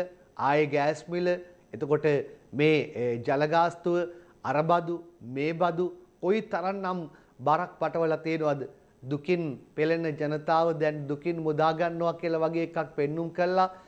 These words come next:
ඊට පස්සේ ගාස්තු වලින් ඒ අයගේ ජීවිත හිර කරලා තියෙන ආකාරයයි මේ පෙන්눔 කරන්නේ. ඒ විතරක් නෙවෙයි දැන් ගෑස් මිල ගණන් පහුගිය කාලේ සාධනීය විදියට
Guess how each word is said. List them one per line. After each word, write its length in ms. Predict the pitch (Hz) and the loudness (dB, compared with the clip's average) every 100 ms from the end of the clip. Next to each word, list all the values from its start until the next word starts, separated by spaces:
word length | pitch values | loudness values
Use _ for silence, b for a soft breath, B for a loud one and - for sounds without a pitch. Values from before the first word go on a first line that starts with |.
| B | B
ඊට 220 | 143 147 | -4 -4
පස්සේ 460 | 151 165 160 165 123 | -2 -2 0 -4 0
ගාස්තු 460 | 151 156 160 - | 2 2 0 -2
වලින් 280 | 180 175 175 175 - | -2 0 -2 -4 -4
ඒ 180 | 151 - | -4 0
අයගේ 380 | 165 165 156 | 0 0 -4
ජීවිත 420 | 135 170 170 165 170 151 B B | -4 -4 -2 -4 -2 -2 B B
හිර 240 | B 190 196 233 | B 2 4 2
කරලා 340 | 233 202 196 | 2 0 0
තියෙන 260 | 180 180 170 | -2 -2 0
ආකාරයයි 640 | 170 170 160 156 151 151 147 B B | 0 2 2 4 4 2 -2 B B
මේ 260 | 123 151 143 | -2 2 2
පෙන්눔 400 | 135 151 151 165 | 0 -2 -2 -2
කරන්නේ. 400 | 147 160 143 107 - B B | 0 2 2 0 -8 B B
ඒ 180 | 127 156 | 0 2
විතරක් 440 | 165 175 170 165 | 2 0 0 0
නෙවෙයි 300 | 160 160 185 156 - | 0 2 2 0 -4
දැන් 280 | 135 147 175 151 - B B 117 | 0 0 0 -4 -10 B B -8
ගෑස් 380 | 117 147 160 - | 0 2 0 -4
මිල 160 | 185 | -6
ගණන් 320 | 185 185 185 185 | -4 -4 -6 -4
පහුගිය 380 | 170 170 180 | -2 -2 -4
කාලේ 340 | 175 180 180 180 | -2 0 0 -2
සාධනීය 640 | 180 151 160 180 180 180 | -4 -4 -4 -4 -4 -2
විදියට 360 | 180 170 180 | -2 -2 -2